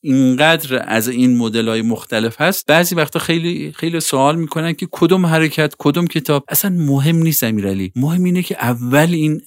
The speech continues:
قدم اول رو بردار، پاشو حرکت بده همه جا رو. حتی اگه هیچ چی نمی‌دونی حرکت بده. همین خودش یه دنیاست.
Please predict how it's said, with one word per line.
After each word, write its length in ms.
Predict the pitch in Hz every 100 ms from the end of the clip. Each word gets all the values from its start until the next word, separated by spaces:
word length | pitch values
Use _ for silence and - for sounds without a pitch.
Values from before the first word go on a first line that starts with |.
| -
قدم 260 | 110 117 127
اول 320 | 107 98 113
رو 60 |
بردار، 400 | 104 98 90 - 101 _ _ _ -
پاشو 540 | - 147 147 180 190
حرکت 500 | - 117 113 131 143
بده 180 | 160 160
همه 320 | 135 123 135
جا 160 | 120 98
رو. 160 | 98 - _ -
حتی 240 | 214 -
اگه 220 | 202 180
هیچ 240 | 165 262 262
چی 160 | -
نمی‌دونی 440 | 180 156 156 156 208
حرکت 440 | 180 147 139 123
بده. 240 | 98 95 98
همین 580 | - - 185 208 240 220
خودش 400 | 208 175 175 151
یه 100 | 143
دنیاست. 600 | 107 95 92 104 - -